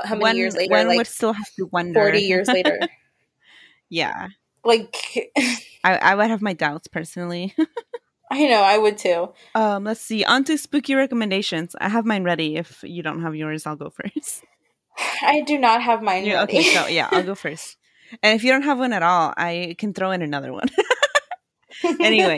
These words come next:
Speaker 1: <laughs>
Speaker 2: so mine, I finally finished The Haunting of Bly Manor on Netflix, and man, was it good. I definitely recommend it, but only if you enjoy slow burner, not, like, horrifying jump scares or gory.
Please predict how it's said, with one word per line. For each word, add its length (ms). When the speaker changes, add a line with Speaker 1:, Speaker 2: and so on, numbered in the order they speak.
Speaker 1:
<laughs> 140
Speaker 2:
so 260
mine, 480
I 160
finally 560
finished 640
The 100
Haunting 540
of 220
Bly 240
Manor 480
on 240
Netflix, 640
and 380
man, 500
was 360
it 380
good. 540
I 120
definitely 340
recommend 460
it, 280
but 380
only 300
if 160
you 140
enjoy 420
slow 460
burner, 520
not, 440
like, 360
horrifying 760
jump 260
scares 420
or 140
gory. 500